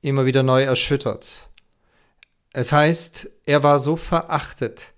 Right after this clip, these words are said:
dass man das Angesicht vor ihm verbarg.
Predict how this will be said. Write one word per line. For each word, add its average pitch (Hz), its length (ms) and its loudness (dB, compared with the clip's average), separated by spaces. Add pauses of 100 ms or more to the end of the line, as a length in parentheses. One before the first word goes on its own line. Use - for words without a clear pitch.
(380)
dass - 200 -6
man 127 120 -4
das 120 220 -2
Angesicht 143 580 -2
vor 135 200 -2
ihm 127 200 -2
verbarg. 120 640 -8